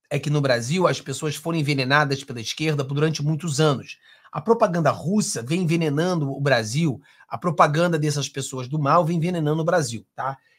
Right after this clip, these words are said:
Então, o, o, o que ele fala aqui, ah, que o Meta, né, é, eles são, é, zionistas. Não. O Meta são globalistas, tá? Os sionistas é uma,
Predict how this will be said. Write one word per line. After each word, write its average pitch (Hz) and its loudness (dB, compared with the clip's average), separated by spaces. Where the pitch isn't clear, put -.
Então, 214 0
o, 151 -2
o, 135 -8
o 135 -18
que 175 -4
ele 160 0
fala 147 4
aqui, 156 -6
ah, 233 8
que - -6
o 202 -2
Meta, 170 2
né, 139 -6
é, 151 2
eles 170 0
são, 208 0
é, 170 2
zionistas. 175 0
Não. 165 4
O 170 -4
Meta 170 2
são 185 -4
globalistas, 165 -2
tá? 165 -4
Os - -6
sionistas 190 0
é 165 0
uma, 175 0